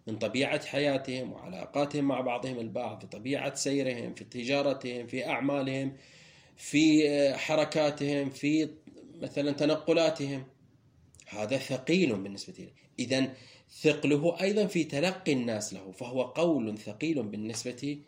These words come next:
للناس. إضافة إلى هذين الأمرين، هناك أمر ثالث ي-،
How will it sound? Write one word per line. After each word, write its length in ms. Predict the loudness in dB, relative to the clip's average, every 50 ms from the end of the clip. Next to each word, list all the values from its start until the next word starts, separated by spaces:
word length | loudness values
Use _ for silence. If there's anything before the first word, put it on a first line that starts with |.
| _ _ -14
للناس. 640 | -12 -12 -12 -12 -14 -16 -14 -14 -12 -12 -14 -14 _ _ _ _ _ _ _ _ _ _ _ -20 -20 -20 -20 -20 -20 -20 -20 -20 -20 -6 _ 4
إضافة 480 | 4 6 6 6 6 6 4 4 6 4
إلى 280 | 4 4 4 4 4
هذين 640 | 6 6 6 4 4 2 2 2 2 2 2 2 2 0
الأمرين، 520 | -2 -4 -6 -6 -6 -6 -6 -6 -4 -2
هناك 360 | 0 2 2 2 2 2 0
أمر 440 | -2 -2 -2 -2 -2 0 -2 -2 -2
ثالث 520 | -4 -4 -2 -2 0 0 -2 -4 -4 -6
ي-، 200 | -6 -6 -6 -6